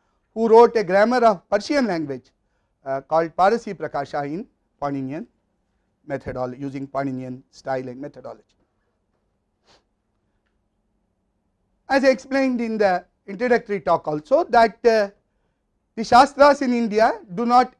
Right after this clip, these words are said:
enunciate a set of propositions or theorems, they explain a set of procedures, and these procedures are, uh, in different Shastras they may have different name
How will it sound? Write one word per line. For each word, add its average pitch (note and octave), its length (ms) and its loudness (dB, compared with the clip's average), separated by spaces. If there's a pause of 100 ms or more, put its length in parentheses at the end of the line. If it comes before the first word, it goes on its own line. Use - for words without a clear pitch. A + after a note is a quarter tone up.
enunciate A#3+ 720 -2
a G3+ 80 -8
set G#3+ 260 -8
of G#3 140 -4
propositions G3+ 600 -6
or F3+ 100 -4
theorems, E3 540 -8 (460)
they B3+ 280 2
explain B3 480 -2
a A3 80 -4
set G#3+ 240 -6
of - 120 -8
procedures, F3+ 600 -4 (680)
and A#3 300 2
these B3 260 -4
procedures A3+ 600 -2
are, G3 260 0
uh, F3+ 200 2 (280)
in G3 140 -8
different A3+ 380 -4
Shastras F#3+ 460 -4
they E3+ 120 -8
may E3+ 120 -6
have D#3 160 -6
different F#3+ 300 -8
name E3+ 340 -10